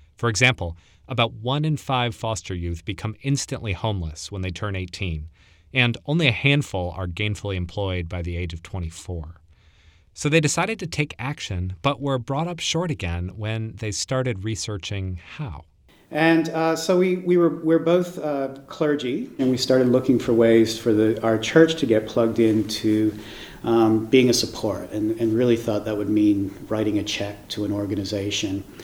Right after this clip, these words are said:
Speaker 2: And we, we stuck with our, you know, what we call our denomination, and, uh,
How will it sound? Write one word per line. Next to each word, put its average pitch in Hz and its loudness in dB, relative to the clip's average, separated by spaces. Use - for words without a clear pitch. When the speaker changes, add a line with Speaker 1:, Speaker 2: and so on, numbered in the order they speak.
Speaker 2:
And 160 2
we, 180 10
we 175 6
stuck - 4
with 139 8
our, 113 6
you 120 0
know, 110 2
what 107 0
we 110 0
call 110 -2
our 110 0
denomination, 101 -2
and, 117 4
uh, 120 0